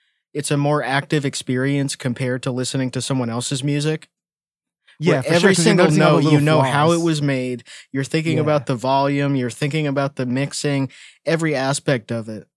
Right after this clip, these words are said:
Speaker 1: I feel like it would be
Speaker 2: Yeah.
Speaker 1: like that. Like, you wouldn't be able to mi-, you wouldn't be able to meditate at all.
Speaker 2: Yeah, I think that's, that's num-, reason number one we call bullshit here. <laughs> And then he moves on. "I've always kind of meditated a little bit," he told The Outlet.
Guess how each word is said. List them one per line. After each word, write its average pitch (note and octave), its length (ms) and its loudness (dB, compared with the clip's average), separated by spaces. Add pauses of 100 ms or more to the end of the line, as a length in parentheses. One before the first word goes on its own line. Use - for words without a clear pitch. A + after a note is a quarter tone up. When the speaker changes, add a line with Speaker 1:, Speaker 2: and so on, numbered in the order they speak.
(340)
Speaker 1:
I - 80 -4
feel F3+ 180 4
like E3+ 140 2
it E3+ 60 2
would D3+ 160 2
be D3+ 80 2
Speaker 2:
Yeah. D3 60 2
Speaker 1:
like C3+ 260 -2
that. D3+ 260 0
Like, B2 180 -6
you C3 120 0
wouldn't D3 180 2
be C#3+ 120 0
able C3+ 180 0
to B2 240 -4
mi-, C3+ 360 -4
you D#3 140 0
wouldn't F#3 140 0
be F#3 100 2
able F3+ 120 2
to F3 100 -2
meditate E3+ 480 0 (200)
at C#3 140 -2
all. F3+ 440 -4 (440)
Speaker 2:
Yeah, D3+ 160 0
I C#3 60 0
think G3+ 140 0
that's, A3 160 -2
that's G#3+ 420 -4
num-, F#3+ 240 0
reason A3 260 2
number F#3+ 240 2
one D#3 240 2
we D3+ 100 0
call C3 200 -2
bullshit B2+ 440 -2
here. C3+ 360 -2
<laughs> - 40 -20 (480)
And F3 120 0
then G#3 80 4
he G#3 60 4
moves F#3+ 280 2
on. D3+ 300 2 (280)
"I've D#3 140 0
always F4+ 320 -2
kind B3+ 260 0
of F#3 140 0
meditated G3 500 0
a C3+ 60 2
little F3 400 2
bit," B2 340 -4
he C#3+ 120 -2
told C#3 260 -2
The C3 140 -4
Outlet. C3+ 420 -4